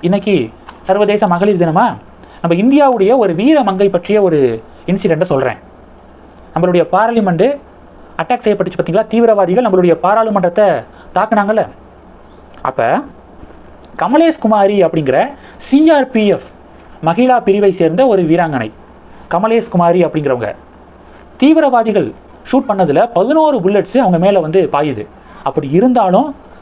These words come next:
தன்னுடைய உயிர் போகிற வரைக்கும் தீவிரவாதிகளை தடுத்து நிறுத்துறாங்க. பாராளுமன்றத்துக்குள்ள தீவிரவாதிகள் நுழைய விடாம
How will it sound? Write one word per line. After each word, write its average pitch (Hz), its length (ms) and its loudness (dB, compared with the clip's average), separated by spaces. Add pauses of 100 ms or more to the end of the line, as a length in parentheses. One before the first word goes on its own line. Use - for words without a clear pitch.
(120)
தன்னுடைய 165 320 2
உயிர் 247 380 2
போகிற 208 320 2
வரைக்கும் 160 560 0 (120)
தீவிரவாதிகளை 214 720 2
தடுத்து 240 320 0
நிறுத்துறாங்க. 185 600 0 (460)
பாராளுமன்றத்துக்குள்ள 247 880 0
தீவிரவாதிகள் 226 720 2 (240)
நுழைய 262 360 2
விடாம 208 200 0